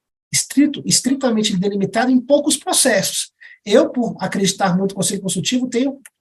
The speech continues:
convocado eles a participar de outros processos que eles não necessariamente deveriam ser envolvidos. Mas isso é uma política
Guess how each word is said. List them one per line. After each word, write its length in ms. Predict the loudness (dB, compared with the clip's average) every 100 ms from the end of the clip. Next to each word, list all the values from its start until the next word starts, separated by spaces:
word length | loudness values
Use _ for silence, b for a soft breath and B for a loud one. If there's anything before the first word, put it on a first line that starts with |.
| _ -8
convocado 960 | 0 2 4 2 2 2 2 2 4
eles 200 | 4 4
a 80 | 0
participar 680 | 0 -4 -4 -2 0 2 6
de 160 | 6
outros 320 | 4 0 -2
processos 600 | 0 0 2 2 0 -4 -8 B B
que 120 | 4
eles 160 | 6 8
não 160 | 6
necessariamente 600 | 6 4 4 4 6 2
deveriam 320 | 2 4 4
ser 200 | 2 2
envolvidos. 580 | 4 2 8 8 8 2 B B B
Mas 220 | 2 4
isso 80 | 4
é 60 |
uma 100 | 2
política 480 | 4 4 4 0 -4